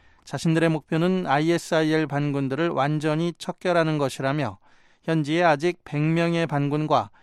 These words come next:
열 명의 차, 열 대의 자살폭탄 차량이 남아있는 것으로 추정된다고 말했습니다. 아이에스아이엘 전사들은 오늘로 사 주째 접어든 이라크군의 공격을 지연시키기 위해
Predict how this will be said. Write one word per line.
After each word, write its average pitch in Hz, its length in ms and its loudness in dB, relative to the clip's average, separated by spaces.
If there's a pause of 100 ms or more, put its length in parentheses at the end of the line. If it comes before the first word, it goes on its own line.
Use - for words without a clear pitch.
(160)
열 147 200 -2
명의 156 600 0
차, - 240 -16
열 151 220 0
대의 165 360 0
자살폭탄 147 720 -6
차량이 135 460 -4 (300)
남아있는 143 640 -4
것으로 135 380 -6
추정된다고 139 840 -4
말했습니다. 113 760 -10 (800)
아이에스아이엘 165 760 0
전사들은 165 540 -2
오늘로 170 540 0
사 - 220 -6
주째 170 460 -2
접어든 156 680 -4
이라크군의 151 680 -4
공격을 135 640 -4
지연시키기 143 800 -6
위해 127 320 -6